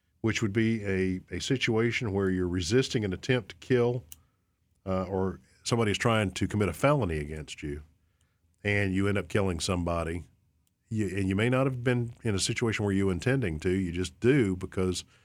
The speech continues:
you're in a situation that's life or death. That can be listed as justifiable homicide. And a lot of times we end up lumping into that self-defense, which, again, you're trying to protect yourself,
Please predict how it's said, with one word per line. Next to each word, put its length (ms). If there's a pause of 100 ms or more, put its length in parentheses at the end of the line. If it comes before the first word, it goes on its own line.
(240)
you're 100
in 80
a 60
situation 580
that's 140
life 320
or 40
death. 460 (480)
That 180
can 120
be 140
listed 340
as 100
justifiable 720
homicide. 680 (560)
And 120
a 40
lot 180
of 80
times 340
we 220
end 200
up 260
lumping 680
into 400
that 440 (580)
self-defense, 1120 (160)
which, 520 (680)
again, 520 (460)
you're 160
trying 260
to 80
protect 380
yourself, 580